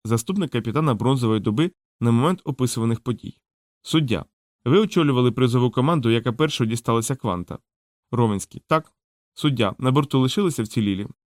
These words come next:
Ровенський. Ні. Суддя. А що сталося з тілами загиблих? Ровенський. Тіла ззовні залишилися неушкодженими. Усі вони загинули від інфразвукових хвиль, згенерованих корпусом кванта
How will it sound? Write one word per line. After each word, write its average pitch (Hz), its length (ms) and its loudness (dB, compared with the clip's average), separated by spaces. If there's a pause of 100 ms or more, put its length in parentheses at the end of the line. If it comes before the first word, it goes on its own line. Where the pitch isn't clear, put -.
(140)
Ровенський. 110 500 -2
Ні. 117 300 0 (340)
Суддя. 113 400 -2 (340)
А 117 120 2
що 202 140 0
сталося 139 500 0
з - 80 -4
тілами 131 340 2
загиблих? 113 540 -6 (420)
Ровенський. 107 540 0 (260)
Тіла 185 240 2
ззовні 143 380 0
залишилися 135 580 0
неушкодженими. 101 760 -4 (400)
Усі 135 280 -2
вони 127 280 0
загинули 135 520 2
від 123 200 -2 (280)
інфразвукових 131 720 2
хвиль, 147 360 0
згенерованих 127 640 2
корпусом 127 460 -2
кванта 143 440 -2